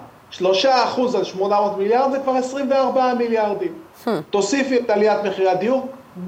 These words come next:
Speaker 1: עברנו מזמן את השלושים מיליארד. חצי הלך לממשלה,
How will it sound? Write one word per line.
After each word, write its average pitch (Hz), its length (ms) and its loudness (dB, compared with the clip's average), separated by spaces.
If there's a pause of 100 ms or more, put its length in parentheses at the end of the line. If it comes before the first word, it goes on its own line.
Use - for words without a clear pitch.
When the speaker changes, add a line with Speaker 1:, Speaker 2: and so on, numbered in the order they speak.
(180)
Speaker 1:
עברנו 240 440 2
מזמן 233 440 0
את 226 60 0 (260)
השלושים 170 460 -4
מיליארד. 104 400 -2 (380)
חצי 262 460 2
הלך 202 280 2
לממשלה, 151 680 0